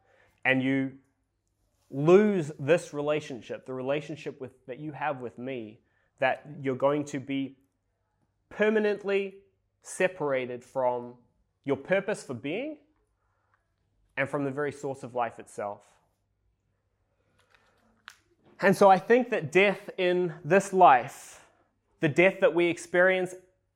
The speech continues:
ourselves, but much more the death that we experience in the people around us, is a,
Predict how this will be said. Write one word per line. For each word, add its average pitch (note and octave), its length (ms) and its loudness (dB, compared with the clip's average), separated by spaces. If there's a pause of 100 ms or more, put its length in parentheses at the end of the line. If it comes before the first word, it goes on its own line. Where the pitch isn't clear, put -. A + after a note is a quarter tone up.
(220)
ourselves, G#3 680 2
but D#3+ 160 0
much F#3 320 2
more G#3+ 240 2
the F3+ 100 0
death F3+ 280 -2
that F3 100 -4
we E3+ 180 0
experience D#3 760 -4 (1500)
in F3 140 2
the D#3 60 0
people F3+ 360 -4
around C#3+ 360 2
us, - 440 -6 (440)
is E3+ 180 2
a, D#3+ 300 6